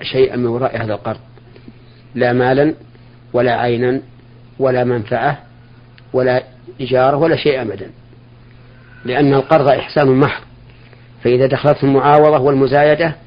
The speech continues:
صار بيعا وصار ربا. مثلًا إذا أعطيتك عشرة ريالات قرضا، ثبت في ذمتك عشرة ريالات، تعطيني إياها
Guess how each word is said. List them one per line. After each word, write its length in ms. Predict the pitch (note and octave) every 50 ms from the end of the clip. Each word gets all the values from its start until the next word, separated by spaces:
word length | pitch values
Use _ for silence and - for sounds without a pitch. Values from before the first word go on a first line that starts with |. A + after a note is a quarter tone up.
| - - - - - - - - - - -
صار 420 | - C3 B2+ B2+ A#2+ B2+ B2 B2 - - - - - - - - - -
بيعا 420 | A#2+ B2 C3 B2+ A#2+ B2+ C3 A#2 A2+ - - - - - - - - - - - - - - - - - - - - - - - -
وصار 440 | B2+ B2 - C#3 C3+ C3 B2+ B2+ C3+
ربا. 260 | B2 A#2+ A#2 A2 G#2 - - - - - - - - - - - - - - - - - - - - - - - - - - - - - - - - - - - - -
مثلًا 280 | - C#3+ D3 B2+ C#3+ C#3
إذا 340 | C#3 C3 C3 B2 C3 B2 -
أعطيتك 400 | - - D3 C#3 B2 B2+ A2+ -
عشرة 420 | A#2 B2+ B2 - C3 B2+ - B2
ريالات 380 | A#2 A#2 A2+ C#3 D3 C#3+ - - - - - - - - - - - - - - - - - - - - - - - - - - - - - - - - - -
قرضا، 340 | C#3+ D3 C3+ A2+ A2 G2+ G2 - - - - - - - - - - - - - - - - - - - - - - - - - - - - - - - -
ثبت 280 | E3 E3 D#3+ C#3 -
في 180 | B2 A2+ C3 B2
ذمتك 400 | B2 C3 C3 - D#3+ D#3 - C3+
عشرة 380 | - C3+ C3 - - A#2+ -
ريالات، 320 | A#2+ A2+ A2 A2 G#2 F#2+ - - - - - - - - - - - - - - - - - - - - - - - - - - C3+ C3 - - - -
تعطيني 380 | - D3 D3 D3 F#3+ F3+ E3 D3
إياها 400 | D3 D3+ E3 D#3 D3+ D#3+ E3+